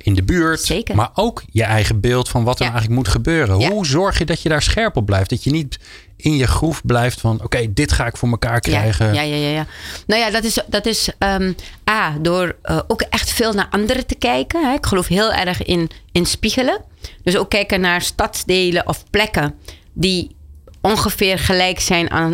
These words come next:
Speaker 2: Amsterdam Zuidoost. Dus bijvoorbeeld wijken in Rotterdam, wijken in Utrecht.
Speaker 1: Oké.
Speaker 2: Ehm, ik heb ook heel veel contact in Rotterdam, gelukkig.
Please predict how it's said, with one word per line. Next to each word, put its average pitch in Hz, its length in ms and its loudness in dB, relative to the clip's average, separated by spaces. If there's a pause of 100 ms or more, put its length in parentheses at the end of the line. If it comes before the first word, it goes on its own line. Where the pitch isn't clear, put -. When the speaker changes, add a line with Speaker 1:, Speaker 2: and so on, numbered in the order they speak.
Speaker 2:
Amsterdam 156 480 0
Zuidoost. 180 680 0
Dus 156 120 -4
bijvoorbeeld 143 360 -2 (220)
wijken 135 340 0
in 165 120 0
Rotterdam, 156 580 0 (280)
wijken 147 380 0
in 170 200 -2
Utrecht. 147 540 -2
Speaker 1:
Oké. - 240 -2
Speaker 2:
Ehm, 156 600 2 (720)
ik 156 120 0
heb 156 180 0
ook 208 140 0
heel 208 180 2
veel 214 200 -2
contact - 580 -2
in 214 160 2
Rotterdam, 196 540 0 (220)
gelukkig. 196 640 0